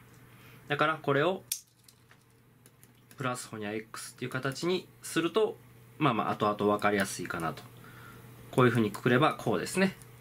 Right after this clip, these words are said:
マイナスファイ引く三と。で、残った引く二ワイ二乗足す三ワイ足す二。この三つはXがないチームですね。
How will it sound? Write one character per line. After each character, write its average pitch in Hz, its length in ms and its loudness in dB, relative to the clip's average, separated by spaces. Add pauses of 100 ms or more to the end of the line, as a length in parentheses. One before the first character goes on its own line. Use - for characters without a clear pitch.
マ 95 140 -2
イ 92 40 -4
ナ 90 60 -6
ス - 80 -10
フ 95 80 -6
ァ 85 80 -4
イ - 60 -12
引 - 60 -12
く - 60 -10
三 - 220 -4
と。 - 80 -12 (500)
で、 170 60 2
残 170 240 4
っ 151 80 0
た 170 220 2
引 - 180 -6
く 139 140 6
二 110 180 4
ワ 110 200 4
イ 104 40 2
二 98 140 2
乗 92 280 0
足 131 160 2
す 160 220 4
三 107 300 2
ワ 101 140 6
イ 92 60 0
足 87 140 0
す - 120 -6
二。 82 120 -4 (680)
こ 143 100 2
の 123 100 8
三 117 180 6
つ - 140 2
は 185 200 6
X 127 480 2
が 160 220 4
な 120 200 4
い 104 180 -2
チ - 180 0
ー 104 80 0
ム 87 100 -2
で 85 80 -4
す - 100 -8
ね。 151 160 0